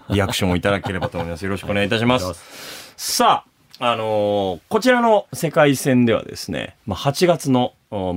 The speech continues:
Speaker 1: 末も末と言いますか、
Speaker 2: うん。
Speaker 1: えー、八月の二十九ですね、えー、ということなんですけど、夏はどうでしたか、コンさん？
Speaker 2: 夏ですか？
Speaker 1: はい。
Speaker 2: 僕はあの、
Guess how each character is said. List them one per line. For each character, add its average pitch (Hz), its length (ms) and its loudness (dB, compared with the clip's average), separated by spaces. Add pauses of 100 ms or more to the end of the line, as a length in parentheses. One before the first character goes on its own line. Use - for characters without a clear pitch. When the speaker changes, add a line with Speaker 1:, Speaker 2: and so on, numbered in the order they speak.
(120)
Speaker 1:
末 196 160 -8
も 95 240 -2
末 - 180 -10
と - 80 -6
言 65 80 -8
い - 40 -6
ま - 120 -10
す - 120 -10
か、 - 160 -8 (100)
Speaker 2:
う 82 60 -8
ん。 71 160 -6
Speaker 1:
え 82 760 -2
ー、 - 40 -10
八 98 180 -4
月 87 140 2
の 92 120 2
二 113 300 4
十 69 840 -8
九 214 140 4
で 117 80 4
す - 80 -8
ね、 196 240 0 (320)
え 135 80 -4
ー、 92 40 0
と 98 100 2
い - 20 6
う 85 40 4
こ 90 100 2
と 90 80 0
な 73 100 -2
ん 50 60 -8
で 52 60 -10
す - 100 -10
け - 80 -6
ど、 - 240 -6 (720)
夏 - 320 2
は 240 100 4
ど 113 200 0
う 196 40 2
で 226 80 2
し - 80 -2
た - 100 -2
か、 76 80 -4
コ 80 140 -6
ン 76 60 -4
さ - 160 -12
ん？ - 140 -14 (280)
Speaker 2:
夏 190 240 0
で 185 60 0
す - 80 -6
か？ 76 180 -4
Speaker 1:
は 87 380 0
い。 71 100 -10 (720)
Speaker 2:
僕 220 200 4
は 226 100 4
あ 202 40 0
の、 180 280 0